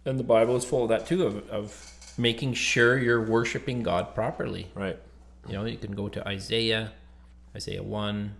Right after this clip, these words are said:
Speaker 1: Jude talks about it.
Speaker 2: Mm-hmm.
Speaker 1: We should be doing, worshiping God how God wants to be worshipped,
Speaker 2: Mm-hmm.
Speaker 1: 'cause he would know best.
Speaker 2: Mm-hmm.
Speaker 1: And there's even that text, you know, "You thought you were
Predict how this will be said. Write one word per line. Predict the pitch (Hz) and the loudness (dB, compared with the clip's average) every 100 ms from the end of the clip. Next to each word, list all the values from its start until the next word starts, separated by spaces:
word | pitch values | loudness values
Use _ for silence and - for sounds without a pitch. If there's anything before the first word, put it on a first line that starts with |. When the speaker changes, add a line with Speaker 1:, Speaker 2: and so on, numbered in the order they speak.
| - - - - 107 | -18 -20 -20 -20 -10
Speaker 1:
Jude | 107 107 107 107 | -2 0 -2 -6
talks | 107 98 - | -8 -8 -8
about | 95 95 92 | -10 -6 -6
it. | 95 - | -6 -6
Speaker 2:
Mm-hmm. | 98 87 92 113 - - - | -8 -6 -10 -12 -20 -20 -8
Speaker 1:
We | 110 107 | -2 -2
should | - - 113 | -2 -4 -4
be | 107 | -6
doing, | 101 98 98 98 - - - - - - - - - - | -4 -4 -4 -8 -12 -20 -20 -20 -20 -20 -20 -20 -4 6
worshiping | 160 - 147 123 | 8 8 2 8
God | 110 110 110 | 10 10 10
how | 113 | 8
God | 107 110 107 104 | 10 10 8 8
wants | 107 113 - | 2 0 -2
to | |
be | 107 110 | 0 0
worshipped, | 87 87 - | 0 -4 -8
Speaker 2:
Mm-hmm. | 101 92 101 98 - - - - - | -8 -8 -8 -10 -16 -20 -20 -16 -8
Speaker 1:
'cause | 104 | -4
he | 131 | -2
would | 120 95 | -2 -2
know | 101 95 | -4 -6
best. | 95 85 80 - - - | -6 -8 -6 -10 -12 -14
Speaker 2:
Mm-hmm. | 98 - 95 - - - - - - | -14 -12 -14 -16 -20 -20 -20 -20 -6
Speaker 1:
And | 101 | -2
there's | 101 98 | 0 0
even | 104 | 0
that | 98 92 | 0 -2
text, | - 95 - | -4 -4 -4
you | 92 | -6
know, | 90 | -4
"You | 98 | -4
thought | 101 - 95 - - - - | -6 -4 -4 -4 -14 -18 -8
you | 98 | -4
were | 90 92 | -2 -4